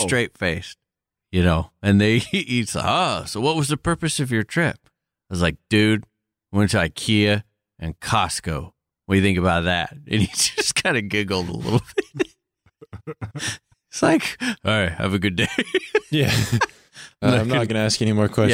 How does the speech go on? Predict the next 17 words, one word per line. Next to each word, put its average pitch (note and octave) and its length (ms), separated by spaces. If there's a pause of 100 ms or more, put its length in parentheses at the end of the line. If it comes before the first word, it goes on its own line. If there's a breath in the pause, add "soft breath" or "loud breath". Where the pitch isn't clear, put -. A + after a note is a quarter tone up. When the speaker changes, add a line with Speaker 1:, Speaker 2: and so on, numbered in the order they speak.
Speaker 1:
Yeah, C3 60
you've F#3 140
already F3+ 220
been D#3 200
through C3 300
way C3 160
more B2 280
of A2+ 140
hell A2 280
than F#2+ 180
anything A#2+ 420
we A2+ 140
could G2+ 160
do A2 160
to G#2 60
you F#2+ 220
here. F#2+ 360